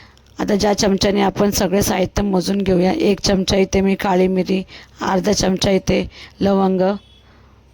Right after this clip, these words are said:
दोन चमचा हिरवी वेलची, दहा ग्राम इथे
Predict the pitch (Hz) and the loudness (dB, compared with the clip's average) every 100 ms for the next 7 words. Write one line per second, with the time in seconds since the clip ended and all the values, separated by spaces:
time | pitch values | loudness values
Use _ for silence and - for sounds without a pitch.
0 | - 190 196 190 196 185 - 196 190 180 | -4 0 2 2 0 0 0 2 2 2
1 | 185 185 180 - - 185 196 - - - | 4 4 2 0 -2 -4 -6 -16 -18 -16
2 | - - - - - - - - - - | -16 -18 -20 -20 -20 -20 -20 -20 -20 -20
3 | - - - - - - - - _ _ | -20 -20 -20 -20 -20 -20 -20 -20 _ _
4 | - - - - - - - - - 202 | -20 -20 -20 -20 -20 -20 -20 -14 -4 -2
5 | 196 196 185 202 202 196 - 202 | 0 0 0 0 2 0 2 0